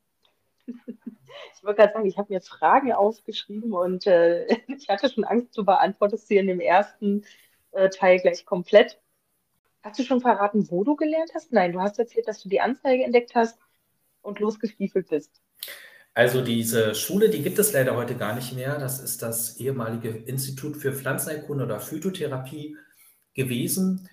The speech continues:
Speaker 2: Das bestand circa fünfzehn Jahre oder sechzehn Jahre. Und dann ist es halt ausgef-,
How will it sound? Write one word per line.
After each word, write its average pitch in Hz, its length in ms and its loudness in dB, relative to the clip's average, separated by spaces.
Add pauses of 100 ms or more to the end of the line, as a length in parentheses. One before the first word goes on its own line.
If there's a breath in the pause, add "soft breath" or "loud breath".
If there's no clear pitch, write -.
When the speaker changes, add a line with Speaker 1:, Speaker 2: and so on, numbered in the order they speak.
(160 loud breath)
Speaker 2:
Das 131 160 -10
bestand 135 420 -4
circa 131 280 -4
fünfzehn 135 540 -6
Jahre 123 360 -4
oder 110 200 -6
sechzehn 131 540 -6
Jahre. 131 560 -4 (500 soft breath)
Und 120 500 -8
dann 110 320 -6
ist - 200 -8
es - 260 -8
halt 113 260 -12
ausgef-, - 560 -4